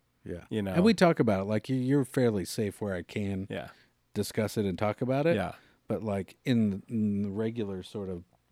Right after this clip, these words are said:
Speaker 1: people interactions
Speaker 2: Yeah.
Speaker 1: and family and work and stuff like that,
Speaker 2: Right.
Speaker 1: sometimes you just put on the mask and show up and do what you gotta do.
Speaker 2: Yeah. Well, and even when we were camping last, when you're like, "Hey, I'm gonna take a nap." Like,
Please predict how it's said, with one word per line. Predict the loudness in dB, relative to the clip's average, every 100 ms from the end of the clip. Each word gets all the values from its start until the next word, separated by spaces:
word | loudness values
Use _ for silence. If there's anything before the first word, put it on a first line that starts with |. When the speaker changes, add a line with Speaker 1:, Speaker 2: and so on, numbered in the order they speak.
| 2
Speaker 1:
people | 2 4 2
interactions | 4 2 0 -4 -4 -2
Speaker 2:
Yeah. | -2
Speaker 1:
and | -2 -6 -10 -10
family | -2 0 2 0 0 -2 -4
and | -4
work | -2 0 -2 -4
and | -10 -6
stuff | -6 -6
like | -8 -4
that, | -4 -2
Speaker 2:
Right. | -4 -6 -10 -18 -18
Speaker 1:
sometimes | 0 2 4 2 0
you | -2
just | -4 -2
put | -2
on | 0 -2
the | -4
mask | -4 -4 -8 -10
and | -12 -12 _ -20 _ _ -14
show | -6 -4 -4
up | -6
and | -8
do | -8
what | -8 -10
you | -10
gotta | -10
do. | -6 -6 -6 -8 -12 -4
Speaker 2:
Yeah. | -4 -4 0
Well, | 6 6
and | 6
even | 2 2 2
when | 0
we | -2
were | -6
camping | -6 -6 -6 -14 -16 -10
last, | -8 -8 -14 -18 _ _ -20 _ -8
when | -2
you're | 0
like, | 0
"Hey, | -2
I'm | -4
gonna | -2
take | -4 -4
a |
nap." | -6 -6 -10 _ -4
Like, | -4